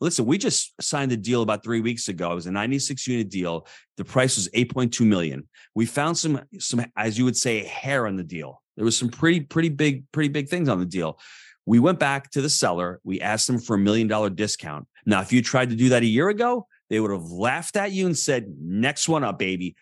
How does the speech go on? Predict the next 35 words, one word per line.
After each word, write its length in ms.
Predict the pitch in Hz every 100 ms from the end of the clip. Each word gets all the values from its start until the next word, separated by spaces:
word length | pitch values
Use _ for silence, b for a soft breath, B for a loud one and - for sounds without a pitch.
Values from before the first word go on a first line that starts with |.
| _
This 220 | 127 208 -
one, 100 | 285
they're 80 | 160
like, 220 | 151 - -
"Okay." 400 | 143 123 76 - b
Now, 100 | 135
they 140 | 123 180
have 100 | 156
motivation. 600 | 170 151 113 120 160 147
They 120 | 120
wanna 220 | 120 143
sell 220 | 151 175
this 160 | 185 170
deal. 400 | 143 123 107 120 b b
But 140 | - 131
to 80 | 143
tell 260 | - 202
you 80 | 214
that 140 | 156 -
the 60 |
market 420 | 117 127 156 151
has 80 | 123
shifted 560 | - - 180 - 107 101
and 120 | 113
now 160 | 113 156
all 80 | 175
of 40 |
a 40 | 143
sudden 300 | - 156 110
brokers 480 | 107 131 170 131 110
are 40 |
actually 380 | 113 135 - 120
calling 380 | 107 - 123 113
you 80 | 98
back. 400 | 120 123 -